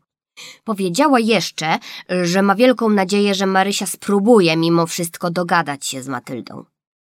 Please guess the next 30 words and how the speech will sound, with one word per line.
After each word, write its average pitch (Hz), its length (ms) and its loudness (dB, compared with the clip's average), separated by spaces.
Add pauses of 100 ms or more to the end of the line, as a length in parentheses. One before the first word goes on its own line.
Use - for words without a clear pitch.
(800)
„Kto - 160 -6
jak 381 220 -2
kto, - 200 -10
ale 147 160 -8
przecież 170 280 -8
Marysia 165 460 -4
dogaduje 160 520 -6
się 151 180 -10
ze 151 120 -12
wszystkimi”, 180 800 -4 (380)
zdziwił 143 420 -10
się 151 160 -10
Franek. - 500 -18 (1200)
„Wygląda 220 380 4
na 220 160 4
to, 220 120 -2
że 220 140 0
z 208 40 0
Matyldą 214 500 4
nie 214 140 6
zawsze”, 226 380 0 (380)
podsumował 165 640 -8
Wojtek. 170 500 -14 (420)
„W - 40 -20
każdym 277 360 4
razie 190 320 2
obiecała 180 520 2
mamie, 170 400 -2
że 185 100 -4
spróbuje 196 800 0